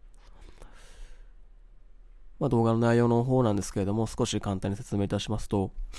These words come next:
えー、まあ、レビューしようと思って買った商品、間違って二個入って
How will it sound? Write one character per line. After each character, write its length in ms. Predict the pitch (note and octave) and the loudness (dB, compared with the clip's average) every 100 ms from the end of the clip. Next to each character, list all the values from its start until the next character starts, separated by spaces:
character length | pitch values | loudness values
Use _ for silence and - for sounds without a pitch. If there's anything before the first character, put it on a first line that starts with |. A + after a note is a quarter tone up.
| - - - - - - - - | -14 -14 -16 -18 -18 -16 -12 -4
え 440 | G2 G2 G2+ - | -2 0 -2 -4
ー、 40 | - - - - - - - | -8 -14 -16 -14 -12 -12 -2
ま 340 | C3+ G#2 G2 | 2 2 0
あ、 200 | - - - - - - - - - - - - - - - - - - - - - - - - - - | -6 -12 -14 -16 -16 -18 -18 -20 -18 -20 -20 -20 -20 -20 -20 -20 -20 -20 -20 -20 -20 -20 -20 -20 -14 2
レ 160 | B2+ | 6
ビ 100 | A#2+ | 10
ュ 20 | C3 | 10
ー 20 | |
し 80 | D3+ | 10
よ 60 | |
う 20 | |
と 80 | C#3+ | 6
思 120 | A2+ | 4
っ 40 | A2+ | 2
て 340 | - F#2+ - - - | 0 0 0 -6 -8
買 140 | - | -4
っ 20 | |
た 80 | - | 0
商 180 | - B2+ | 2 2
品、 280 | - F#2 - - - - - - - - | 0 -6 -8 -16 -20 -20 -18 -20 -12 0
間 120 | A#2+ | 4
違 20 | D#3 | 6
っ 40 | D3+ | 6
て 120 | A2 | 6
二 100 | C3+ | 2
個 100 | - | 0
入 140 | - | -4
っ 40 | F#2 | -6
て 460 | - - F2 - | -6 -6 -4 -8